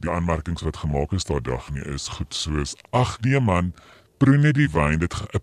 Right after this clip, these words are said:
proe gaan jy mos nou nie lou weer 'n alkoholist maak nie." <laughs> Ehm, ek het net gesê, ehm, "Is daar enigiets anderste wat ek kan drink?"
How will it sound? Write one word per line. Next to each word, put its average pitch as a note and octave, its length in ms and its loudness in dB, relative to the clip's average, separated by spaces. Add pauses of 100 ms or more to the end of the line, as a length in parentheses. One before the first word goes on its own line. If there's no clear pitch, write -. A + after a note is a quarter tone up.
(140)
proe C#3+ 260 10
gaan B2+ 240 2
jy A#2 80 4
mos A2+ 220 2
nou A#2 80 0
nie C3 160 -2
lou F#2 360 2 (140)
weer D#2+ 180 2
'n D#2+ 120 -2
alkoholist C2+ 560 -4
maak A#1 320 -10
nie." D2+ 220 -12 (300)
<laughs> - 100 2 (1120)
Ehm, E2 240 4 (120)
ek G2 200 2
het B2 120 -2
net G#2+ 180 0
gesê, D#2 560 0 (420)
ehm, D#2+ 180 -2 (100)
"Is - 120 -6
daar A2 160 0
enigiets - 420 -2
anderste F#2 380 0
wat D2+ 180 0
ek D2 80 -8
kan C2+ 200 -6
drink?" C2+ 480 -10